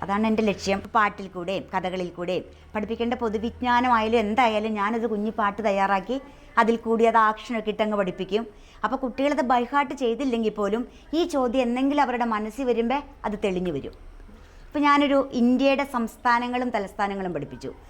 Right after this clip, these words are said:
അതായത് ഞാൻ പത്താം ക്ലാസ്സിൽ പഠിക്കുമ്പോൾ എനിക്ക് ഇന്ത്യയുടെ സംസ്ഥാനങ്ങൾ എവിടെയാണെന്ന് കൃത്യമായിട്ട് അറിയില്ല. അന്നത്തെ പരീക്ഷയുടെ ഒരു മെയിൻ ചോദ്യമായിരുന്നു ഇന്ത്യയുടെ ഔട്ട്ലൈൻ തന്നിട്ട് സംസ്ഥാനങ്ങൾ രേഖപ്പെടുത്തുക. അപ്പോൾ എനിക്കറിയില്ല, ഞാൻ പ്രാർത്ഥിക്കും, "മാതാവേ രക്ഷിക്കണേ" എന്നൊക്കെ പ്രാർത്ഥിച്ച് കണ്ണടച്ച്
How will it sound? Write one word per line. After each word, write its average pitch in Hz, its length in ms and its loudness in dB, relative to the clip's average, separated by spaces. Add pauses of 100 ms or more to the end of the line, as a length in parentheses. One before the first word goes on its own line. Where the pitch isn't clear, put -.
(220)
അതായത് 247 200 4
ഞാൻ 269 460 2
പത്താം 240 300 -2
ക്ലാസ്സിൽ 247 260 -2
പഠിക്കുമ്പോൾ 185 540 -2 (440)
എനിക്ക് 269 280 2
ഇന്ത്യയുടെ 233 360 2
സംസ്ഥാനങ്ങൾ 226 720 0
എവിടെയാണെന്ന് 196 340 0
കൃത്യമായിട്ട് 254 360 0
അറിയില്ല. 175 380 0 (420)
അന്നത്തെ 285 300 2
പരീക്ഷയുടെ 247 420 -2
ഒരു 269 80 2
മെയിൻ 262 300 2
ചോദ്യമായിരുന്നു 226 760 0 (260)
ഇന്ത്യയുടെ 233 280 6
ഔട്ട്ലൈൻ 277 580 4
തന്നിട്ട് 180 260 -4
സംസ്ഥാനങ്ങൾ 269 680 2
രേഖപ്പെടുത്തുക. 165 880 -2 (120)
അപ്പോൾ 320 160 0
എനിക്കറിയില്ല, 220 640 2 (260)
ഞാൻ 233 180 4
പ്രാർത്ഥിക്കും, 233 720 4
"മാതാവേ 208 560 2
രക്ഷിക്കണേ" 214 480 -4
എന്നൊക്കെ 208 220 0
പ്രാർത്ഥിച്ച് 202 580 -2
കണ്ണടച്ച് 202 640 -2